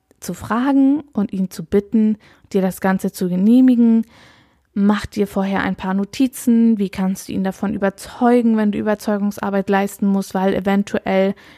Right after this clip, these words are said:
die Möglichkeit besteht, dass du zum Beispiel, ja, dass du auch aus dem Büro kommst wahrscheinlich, logischerweise, und er vielleicht sogar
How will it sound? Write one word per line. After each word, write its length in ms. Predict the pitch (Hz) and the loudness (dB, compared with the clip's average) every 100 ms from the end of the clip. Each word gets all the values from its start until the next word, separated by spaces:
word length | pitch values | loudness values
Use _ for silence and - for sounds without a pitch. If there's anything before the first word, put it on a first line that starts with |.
| _ | _
die 80 | 202 | 2
Möglichkeit 560 | 202 - 202 - 190 | 2 0 -6 -6 -6
besteht, 540 | - 180 - 202 196 - - - _ _ | -6 -8 0 2 2 -2 -20 -20 _ _
dass 320 | 185 185 - | -8 -6 -4
du 280 | 202 196 196 | 0 2 0
zum 200 | 196 196 | -2 -2
Beispiel, 840 | 185 190 185 - 196 190 185 190 185 _ _ _ _ | 0 0 -2 -4 0 2 2 0 -2 _ _ _ _
ja, 280 | 196 185 - 202 | 2 2 2 -2
dass 160 | 185 | -4
du 120 | 214 | -2
auch 200 | - 214 | 0 0
aus 100 | 214 | 0
dem 140 | - 196 | 0 -2
Büro 320 | 190 202 233 | 0 2 2
kommst 320 | 240 214 - | 2 -2 -2
wahrscheinlich, 560 | 202 202 196 196 196 208 - - | -4 -2 -2 -2 -4 -8 -8 -10
logischerweise, 1000 | 180 175 175 175 - 180 190 208 208 208 | -6 -4 -2 -4 -4 0 2 2 2 0
und 200 | 190 - | -2 -4
er 140 | 185 | -6
vielleicht 320 | - 185 180 | -4 -4 -4
sogar 240 | - 180 | -6 -8